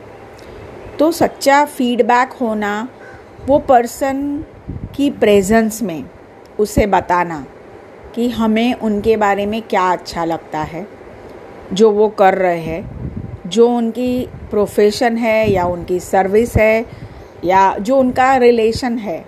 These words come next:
हमारे लिए, जो अपना वक्त देते हैं, हमें गिफ्ट्स देते हैं, हमें खुश रखने का प्रयास करते हैं,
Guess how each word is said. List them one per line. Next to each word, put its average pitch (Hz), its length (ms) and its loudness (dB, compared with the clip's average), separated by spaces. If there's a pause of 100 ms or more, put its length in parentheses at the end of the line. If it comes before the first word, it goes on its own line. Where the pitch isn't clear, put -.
हमारे 196 460 0
लिए, 175 380 -2 (840)
जो 202 140 4
अपना 190 280 0
वक्त 190 400 -2
देते 170 420 -2
हैं, 160 560 -8 (160)
हमें 190 300 0
गिफ्ट्स 233 340 2
देते 180 360 0
हैं, 170 280 -4
हमें 208 340 -8
खुश 277 320 -4
रखने 220 360 -2
का 202 260 2 (580)
प्रयास 208 460 2
करते 180 340 -2
हैं, 170 400 -4